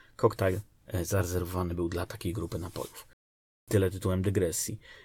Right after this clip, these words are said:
Są to w większości napitki rozsławione za sprawą miejsc, e, z których się wywodzą i dosyć popularne w tamtej epoce, ale znacznie ciekawsze niż historia, n-, tych koktajli był fakt, że na Titanicu serwowano zarówno lody,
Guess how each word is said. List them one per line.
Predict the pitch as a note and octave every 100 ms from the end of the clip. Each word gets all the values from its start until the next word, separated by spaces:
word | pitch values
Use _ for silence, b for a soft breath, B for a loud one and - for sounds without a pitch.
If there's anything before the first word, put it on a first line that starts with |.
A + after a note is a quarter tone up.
| B
Są | - - A#3
to | A#3
w | E3
większości | C3 B2+ - - - - D#3+ D3+ C3+
napitki | A#2+ A#2+ A#2 - - C3
rozsławione | A2+ - A2 C3+ B2
za | G#2
sprawą | G#2 - G#2 G#2+ G#2+
miejsc, | G#2 F#2+ G2 - -
e, | G#2 G2
z | G2
których | A2+ A2+
się | - B2+
wywodzą | C3+ A3 A#3 D3 B2 B B B
i | C4+
dosyć | A#2 G2 A2
popularne | - - A#2+ - A#2 A#2 A2 G2
w | F2+
tamtej | G2 G2
epoce, | A2 - F#4 G#2+ G#2 B B B -
ale | - - F#2
znacznie | F#2+ F2 F#2 - A2
ciekawsze | G#2+ D3+ - D#4 - - G#2
niż | F#2 -
historia, | - - G2+ A2 A#2 A#2+ B B B B
n-, | B2+ C#3 C#3+ C3
tych | D#3 -
koktajli | - - - F4 C4+ A2
był | A2 G#3+
fakt, | - - G#2 G2
że | F#2+ G#2
na | G#2+ F2
Titanicu | E2+ - - F#2 - -
serwowano | A2+ - C#4 G#2 F#2 G2+
zarówno | G2+ - - A2 E2+
lody, | E2+ E2+ G#2